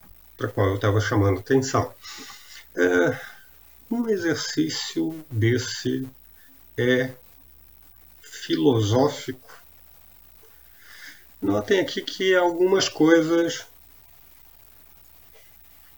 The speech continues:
é, curiosas, né, a, a, a se notar.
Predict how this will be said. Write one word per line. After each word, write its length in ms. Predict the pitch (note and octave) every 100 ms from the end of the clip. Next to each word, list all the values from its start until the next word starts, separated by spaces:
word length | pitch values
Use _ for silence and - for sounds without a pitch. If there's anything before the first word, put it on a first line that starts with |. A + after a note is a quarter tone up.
| -
é, 560 | A#2+ A2 G#2+ G2+ G2+ G2+ - -
curiosas, 720 | C#3 C3 C3 F3 D3 G2+ F#2
né, 340 | G#2 C3 B2+ - -
a, 60 |
a, 640 | G#2+ - G2 G2 G2+ - -
a 20 |
se 140 | -
notar. 460 | A#2+ G#2 - F2+